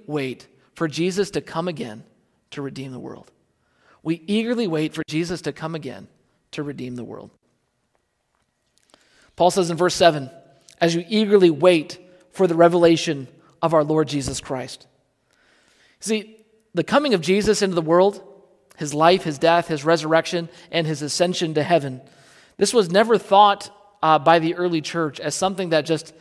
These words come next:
kinda happened in the past, and yes, it was important, but it's just in the past. No, what happened in Jesus made a dramatic claim about the future of the world that we're living in right now. And this is something the early church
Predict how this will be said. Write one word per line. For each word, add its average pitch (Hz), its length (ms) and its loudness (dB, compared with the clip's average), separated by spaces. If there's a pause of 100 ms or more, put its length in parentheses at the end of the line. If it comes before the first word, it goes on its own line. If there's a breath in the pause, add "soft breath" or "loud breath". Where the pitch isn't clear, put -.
(160 soft breath)
kinda 175 160 -2
happened 165 400 2
in 156 60 -4
the 143 80 -4
past, 165 400 2
and 143 160 -6 (240 soft breath)
yes, 175 280 2
it 180 60 -2
was 160 160 -2
important, 165 380 -4
but 143 100 -2
it's 135 100 -10
just 147 200 -4
in 143 80 -12
the 139 40 -14
past. - 440 -6 (520 soft breath)
No, 208 280 6 (400)
what 165 240 0
happened 214 400 0
in 165 80 -8
Jesus 175 560 -4 (600 soft breath)
made 190 340 2
a 196 140 4
dramatic 165 920 -2
claim 180 640 -6 (400 soft breath)
about 180 260 2
the 170 80 -2
future 226 500 -4
of 185 220 0
the 175 100 2
world 180 300 2
that 175 140 2
we're 175 80 -4
living 180 300 -4
in 147 100 -8
right 151 200 -6
now. 170 280 -10 (880)
And 160 120 -2
this 202 140 -2
is 202 100 0
something 220 300 0
the 180 120 -4
early 220 280 -2
church 180 320 -4